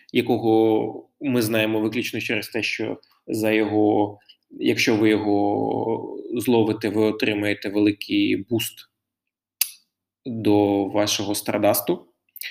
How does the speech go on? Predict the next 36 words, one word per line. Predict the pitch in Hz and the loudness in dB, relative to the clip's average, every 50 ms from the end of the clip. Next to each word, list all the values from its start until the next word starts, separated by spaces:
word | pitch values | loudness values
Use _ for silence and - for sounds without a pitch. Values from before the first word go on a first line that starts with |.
| - - - _ _ - | -16 -20 -20 _ _ 0
Але | 117 117 113 123 139 156 165 156 - - - - - _ _ _ - | 2 4 4 4 4 4 2 0 -2 -4 -8 -14 -20 _ _ _ -6
прикол | - 120 113 131 127 123 | -6 -2 2 4 4 4
у | 123 | 4
тому, | 120 - 131 143 160 160 | 4 4 2 2 2 0
що | 156 - - 131 117 113 110 113 113 - | -2 -2 -2 0 0 0 0 -2 -4 -6
о-, | - 123 131 127 | -6 -4 -4 -2
один | - 123 113 131 127 127 | 0 2 4 4 4 4
з | 110 104 | 2 0
його | 110 110 104 113 | 0 0 2 0
Charge | - - - 123 107 101 92 - 101 101 | 0 0 0 -2 -2 -2 -4 -4 -4 -2
Move'ів — | 113 139 - 180 85 | -2 -2 -4 -6 -6
це | - - - - - | -6 -4 -4 -4 -4
саме | - - 120 123 135 139 123 117 113 | -4 -2 0 0 0 0 -2 0 0
Energy | 117 120 113 110 120 107 95 | 0 0 0 0 -2 -2 -2
Ball, | 98 104 104 104 | -2 -2 -4 -2
трав'яна | - - 107 101 104 110 104 104 107 | -4 -2 -2 -2 0 -2 -2 -2 -2
атака | 117 139 151 - 135 123 - - 135 | -2 -2 -2 -2 -2 -2 0 0 -2
у | 127 | -2
психічного | - - 135 120 - 120 - - 123 113 113 | -2 -2 -4 -4 -4 -4 -6 -4 -6 -6 -6
покемона. | 113 117 113 - 107 104 107 107 104 | -8 -8 -10 -10 -8 -8 -8 -8 -8
Ви | 98 110 - | -6 -8 -8
все | - - - 123 | -6 -4 -4 -4
правильно | - - 127 123 113 120 110 107 107 | -2 -2 -2 0 0 0 -2 -2 -4
почули. | - - - - - - - - - _ - - - - - - - | -6 -8 -8 -8 -6 -6 -6 -6 -8 _ -16 -20 -18 -18 -12 -6 -2
І | 127 | 2
за | - 127 123 | 2 2 2
рахунок | 120 117 135 143 135 131 131 - - | 2 2 4 4 4 2 0 0 0
Energy | 123 120 117 113 113 113 110 107 | 2 2 2 2 0 0 0 2
Ball'а | 107 127 156 190 190 170 - - - - - _ _ _ _ | 2 2 2 0 -2 -4 -6 -10 -20 -20 -20 _ _ _ _
Чаймеко | - - 139 123 113 113 127 135 - 139 | 0 2 2 4 4 2 0 0 2 0
може | 120 117 120 113 110 107 | 2 2 2 2 2 2
бити, | 101 107 110 104 - - 107 | 2 2 2 2 2 2 2
е, | 101 98 98 - - - 104 101 95 98 95 98 101 - - | 2 2 0 -4 -6 -6 -6 -6 -4 -4 -6 -6 -6 -4 0
Лапраса, | 107 104 107 117 - 120 107 - - - 92 | 2 2 2 2 2 0 -2 -2 -4 -6 -2
Віскаша, | 92 104 110 - - - 101 - - - | 0 0 0 0 -2 -6 -6 -6 -6 -6
Лантерна. | 110 101 101 101 95 - 110 107 101 101 98 92 - | -6 -6 -6 -8 -6 -4 -2 -2 -2 -2 -6 -8 -10